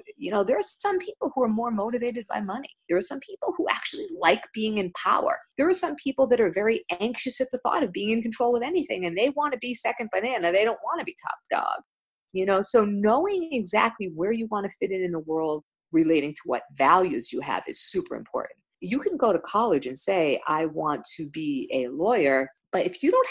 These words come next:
have the stomach for some of the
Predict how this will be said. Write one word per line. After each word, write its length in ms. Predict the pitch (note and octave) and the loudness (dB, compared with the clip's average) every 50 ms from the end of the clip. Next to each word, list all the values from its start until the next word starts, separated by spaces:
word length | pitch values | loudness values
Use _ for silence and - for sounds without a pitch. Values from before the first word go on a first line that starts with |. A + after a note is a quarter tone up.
| - A4 A4+ A4 | -2 -4 -4 -4
have 100 | F#4+ F#4+ - | -4 -2 -2
the 80 | G#3+ | -2
stomach 680 | G#3+ - - - - - - E3 F#3+ A3 G3+ B2+ G#2 - - - - _ _ _ _ _ _ _ _ _ - - | 0 2 2 2 2 0 0 0 0 0 0 -2 -2 -4 -8 -16 -18 _ _ _ _ _ _ _ _ _ -14 -6
for 420 | - F#3 F3 F3 E3 D#3 D3+ - _ _ _ _ _ | 0 2 4 4 4 4 2 -4 _ _ _ _ _
some 320 | - - - - E4 G4 A4 | 0 2 4 4 4 4 2
of 80 | F#4+ | 2
the 280 | A3 G3+ F#3 - - | 4 4 4 2 0